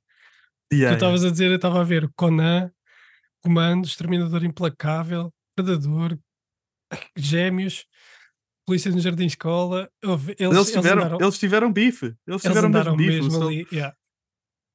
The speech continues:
Speaker 1: Tanto o
Speaker 2: E, e
Speaker 1: Stallone
Speaker 2: no,
Speaker 1: como o
Speaker 2: e neste ano, neste ano sai o Demolition Man e o Cliffhanger, <clears throat> e o Schwarzenegger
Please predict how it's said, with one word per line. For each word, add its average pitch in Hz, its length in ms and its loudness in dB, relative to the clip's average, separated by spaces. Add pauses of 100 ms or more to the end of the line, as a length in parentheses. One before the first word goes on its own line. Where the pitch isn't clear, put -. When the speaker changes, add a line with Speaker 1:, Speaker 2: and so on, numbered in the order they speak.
Speaker 1:
Tanto 180 180 4
o 185 40 8
Speaker 2:
E, - 20 6
e 208 40 4
Speaker 1:
Stallone 135 300 4
Speaker 2:
no, 123 60 -4
Speaker 1:
como 135 260 0
o 151 60 2
Speaker 2:
e 175 60 0
neste 185 360 0
ano, 190 400 -4
neste 175 300 -2
ano 190 300 -2
sai 165 260 -2
o 151 40 -2
Demolition 156 500 -2
Man 151 400 -2 (480)
e 160 100 0
o 151 60 0
Cliffhanger, 170 760 -4 (880)
<clears throat> 202 260 2
e 190 140 2
o 180 140 2
Schwarzenegger 175 640 -2